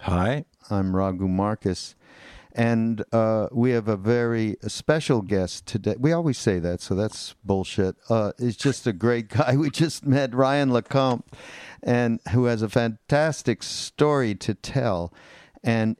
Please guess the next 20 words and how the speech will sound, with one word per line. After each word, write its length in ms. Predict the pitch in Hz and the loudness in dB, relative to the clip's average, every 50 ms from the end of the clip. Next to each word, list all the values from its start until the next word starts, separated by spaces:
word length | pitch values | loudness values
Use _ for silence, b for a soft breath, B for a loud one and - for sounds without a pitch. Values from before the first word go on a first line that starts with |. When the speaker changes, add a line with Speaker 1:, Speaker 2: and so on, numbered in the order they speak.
| _ _ _ _ _ _ _ | _ _ _ _ _ _ _
Speaker 2:
uh, 240 | 117 110 104 98 - - | -2 0 0 -2 -2 0
in 140 | 120 117 113 | 0 -2 0
case 260 | - 151 151 151 - | 0 0 0 0 -2
some 240 | - - 143 131 127 | 0 0 2 2 2
of 120 | 117 101 104 | 0 0 2
you 120 | 104 101 95 | 2 2 2
are 100 | 92 87 | 2 0
wondering, 1000 | 87 90 107 127 151 180 202 180 123 92 80 73 64 87 98 117 123 131 120 - b b b b b b b b b b b | 0 0 0 0 2 2 2 0 0 0 -2 -4 -6 -6 -6 -6 -6 -6 -6 -10 b b b b b b b b b b b
a 120 | - 123 107 | -4 -4 -4
few 320 | - - - 170 180 202 | -4 -4 -2 0 0 2
weeks 380 | 160 139 156 170 165 - - - | 2 2 0 0 -2 -6 -4 -4
ago, 400 | 104 85 82 90 82 78 78 85 | -4 -2 -2 -2 -2 -2 -2 -2
we 320 | 95 98 113 127 135 139 | -2 -2 0 0 -2 -4
did 240 | 123 117 120 113 104 | -2 0 0 0 0
a 80 | 98 87 | -2 -4
piece, 920 | - _ - - - 139 120 92 82 - - - - - - - - - - _ - | -4 _ -12 -6 -2 -2 -2 -2 -4 -6 -10 -12 -10 -10 -12 -12 -14 -14 -18 _ -4
uh, 180 | 104 95 82 67 - 71 76 | -4 -4 -4 -6 -8 -10 -12
a 60 | - - _ | -12 -12 _
podcast 760 | - - 127 127 117 98 - - 69 60 - - - - - | -6 -4 -4 -4 -4 -6 -10 -10 -10 -10 -10 -12 -12 -8 -6
rather, 480 | 82 78 76 73 80 92 110 117 - | -6 -4 -4 -4 -4 -4 -4 -6 -8